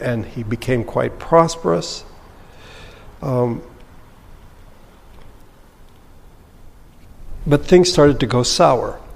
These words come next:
At the beginning of chapter thirty-one, Laban and his sons are no longer happy with Jacob. They feel like he has taken advantage of them. They had, Laban had planned to take advantage of him, and it sort of backfired.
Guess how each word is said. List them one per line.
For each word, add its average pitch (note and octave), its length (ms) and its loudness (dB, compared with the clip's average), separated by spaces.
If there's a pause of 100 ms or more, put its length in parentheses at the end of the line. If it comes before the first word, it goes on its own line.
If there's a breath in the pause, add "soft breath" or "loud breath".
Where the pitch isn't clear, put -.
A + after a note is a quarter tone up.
(140)
At - 100 -20
the - 60 -12
beginning C3+ 320 2
of A#2+ 100 0
chapter B2 340 0
thirty-one, B2 840 0
Laban C3+ 440 2
and A#2+ 280 -4
his A2 220 -2
sons C#3+ 420 0
are C3 160 0
no C3 160 2
longer C#3 440 2
happy C3+ 580 0 (140)
with A#2 160 -4
Jacob. A#2 480 -6 (640 loud breath)
They B2+ 120 -2
feel C3+ 260 2
like A#2 240 2
he - 220 0
has A#2+ 160 -2
taken A#2+ 380 -2
advantage A#2+ 580 2
of G#2+ 100 -2
them. G#2+ 200 0 (220)
They A2+ 200 2
had, G2+ 180 -4 (340)
Laban A#2+ 340 4
had G#2 180 -2
planned G#2+ 240 -2
to G2+ 80 -6
take G#2 260 -6
advantage G#2 480 -6
of - 80 -16
him, C#3 460 4 (380 loud breath)
and A2 120 -6
it G#2 80 -6
sort A#2+ 200 -4
of F#2 120 -8
backfired. A#2 680 -4